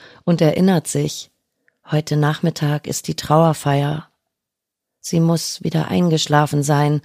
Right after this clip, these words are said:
denn draußen hagelt es nun, und die Hagelkörner trommeln auf das Blechdach des Gartenhauses. Es sind nur wenige Minuten vergangen, aber ihr Körper fühlt sich so schwer und erschöpft an,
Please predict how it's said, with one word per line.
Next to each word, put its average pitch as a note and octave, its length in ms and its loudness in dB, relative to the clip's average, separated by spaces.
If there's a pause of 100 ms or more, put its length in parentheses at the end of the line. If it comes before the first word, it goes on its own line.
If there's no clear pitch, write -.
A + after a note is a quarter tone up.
(360)
denn D3 100 2
draußen D#3 520 2
hagelt D3+ 380 0
es C3+ 200 -2
nun, C#3 340 2 (460)
und C3+ 180 -2
die C#3 120 2
Hagelkörner C#3+ 800 0
trommeln D3 580 2
auf - 160 -6
das B2+ 200 -6
Blechdach C#3+ 560 -2
des - 220 -6
Gartenhauses. C#3 1120 -2 (880)
Es D#3+ 140 -4
sind F3+ 180 2
nur E3+ 180 0
wenige F3 360 2
Minuten D#3+ 440 2
vergangen, C#3+ 580 2 (400)
aber D3+ 200 0
ihr C3 120 -2
Körper D3+ 500 -2
fühlt D3+ 320 -2
sich - 220 -8
so D3+ 140 -2
schwer D#3 640 2
und D#3 160 -4
erschöpft - 560 -4
an, D3 280 0